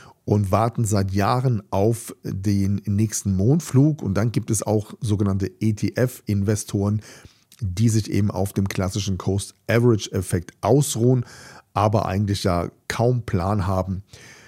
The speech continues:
wie effektiv tatsächlich ihre Investment laufen.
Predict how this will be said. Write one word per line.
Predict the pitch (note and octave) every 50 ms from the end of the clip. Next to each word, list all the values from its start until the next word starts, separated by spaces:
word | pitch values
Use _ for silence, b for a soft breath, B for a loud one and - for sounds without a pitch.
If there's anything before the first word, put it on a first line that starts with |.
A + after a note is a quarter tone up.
| B B B B -
wie | G2+ G2 F#2+ A2 C3+ D3+ D3 - -
effektiv | A2+ G2+ - G2+ G2+ - - A2+ G#2+ -
tatsächlich | - - G#2 F#2+ - - - G#2+ G2+ - - - G2+ G2 - - -
ihre | G2+ F#2 F#2
Investment | F#2 F#2 F2+ E2 E2 - - - F2+ G#2+ B2+ C#3+ - - _ _ _
laufen. | - - - - - - - - - A2 -